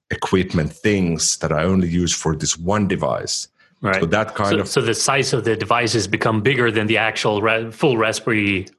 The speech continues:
Speaker 2: four.
Speaker 1: Yeah, yeah.
Speaker 2: <laughs>
Speaker 1: And, and, and the aim for me was to build this info display at home. And I've seen those in, in plenty of restaurants.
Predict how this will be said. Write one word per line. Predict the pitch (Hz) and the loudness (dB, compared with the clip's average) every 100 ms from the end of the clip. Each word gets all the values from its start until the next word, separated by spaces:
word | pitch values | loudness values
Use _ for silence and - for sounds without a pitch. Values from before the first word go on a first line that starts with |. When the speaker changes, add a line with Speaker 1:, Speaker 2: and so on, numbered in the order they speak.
| - | -2
Speaker 2:
four. | 117 104 | 2 2
Speaker 1:
Yeah, | 127 - - - - | 0 -2 -8 -12 -2
yeah. | 120 104 80 82 - | 2 2 2 -4 -6
Speaker 2:
<laughs> | - | -6
Speaker 1:
And, | 120 113 110 107 113 | 0 2 0 -2 -2
and, | 107 107 | 0 0
and | - 104 101 - 117 110 | 2 0 0 -4 -8 -2
the | 104 | 0
aim | 127 151 151 | 0 2 0
for | - 123 | 0 0
me | 113 117 | 2 2
was | 110 101 95 - | 2 2 0 -2
to | - 95 | 0 2
build | 87 107 104 | 4 2 2
this | 107 92 | 0 -2
info | 117 113 107 131 104 | 2 0 2 2 2
display | 85 - - 82 | 0 -2 0 2
at | 78 | 0
home. | - 110 90 85 80 82 | 0 0 2 2 0 0
And | 85 | 0
I've | 82 85 | 2 0
seen | - 120 104 | 0 0 2
those | 98 92 85 90 | 2 2 0 0
in, | 80 | 0
in | 80 80 - | 0 0 0
plenty | 87 85 87 | 0 2 0
of | 76 | 0
restaurants. | 78 104 - - 85 80 78 - | 2 2 2 0 2 2 0 -2